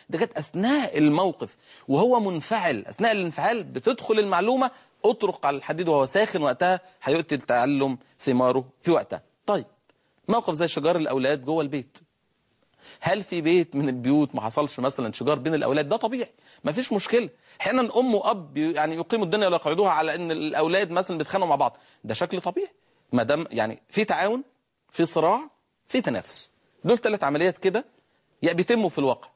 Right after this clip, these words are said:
هم بيتعاونوا مع بعض كويسين، لكن في تنافس، في غيرة، واحد أخذ من واحد حاجة.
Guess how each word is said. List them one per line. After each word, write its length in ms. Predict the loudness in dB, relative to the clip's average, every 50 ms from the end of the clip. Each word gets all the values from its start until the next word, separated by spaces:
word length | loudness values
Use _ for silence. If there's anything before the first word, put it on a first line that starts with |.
| _ -2
هم 180 | 0 0 2
بيتعاونوا 340 | 0 0 2 0 0 2 2
مع 80 | 2 2
بعض 180 | 2 2 0
كويسين، 400 | 0 -2 -4 -4 -4 -6 -12 -14 -16 _ _ _ _ _ _ -2
لكن 220 | -2 0 0 -2
في 140 | -2 -2 0
تنافس، 480 | 2 2 2 2 2 0 -6 -10 -12 -14 _ _ _
في 160 | -2 0 0
غيرة، 360 | 2 2 2 2 2 0 -4 -12 _ _ _ _ _ _ _ _ _ _ -2
واحد 220 | -2 -2 -2 -4
أخذ 180 | -4 -4 -2 -2
من 100 | 0 0
واحد 180 | -2 -2 -4
حاجة. 260 | -8 -6 -6 -6 -8